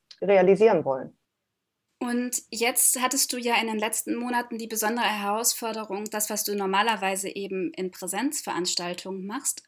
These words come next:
Speaker 2: auch online zu machen. Gib uns mal einen Einblick in deine Arbeit. Also was hat sich verändert und wie hast du es hinbekommen,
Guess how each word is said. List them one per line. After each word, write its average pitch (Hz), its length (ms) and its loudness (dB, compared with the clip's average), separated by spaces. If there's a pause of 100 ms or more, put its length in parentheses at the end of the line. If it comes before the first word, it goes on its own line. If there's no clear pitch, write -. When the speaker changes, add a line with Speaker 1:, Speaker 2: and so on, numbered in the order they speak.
Speaker 2:
auch 196 260 -6
online 175 380 0
zu - 180 -2
machen. - 440 -6 (960)
Gib - 220 -4
uns 285 200 4
mal 214 200 0
einen 208 180 0
Einblick 190 500 0
in 196 80 -2
deine 185 280 2
Arbeit. 170 580 -2
Also 190 280 0
was 202 160 2
hat 233 160 -2
sich 226 220 -6
verändert 214 500 -2
und - 280 -8
wie 220 340 -6
hast 208 240 -4
du 208 60 -6
es 202 100 -6
hinbekommen, 208 720 -6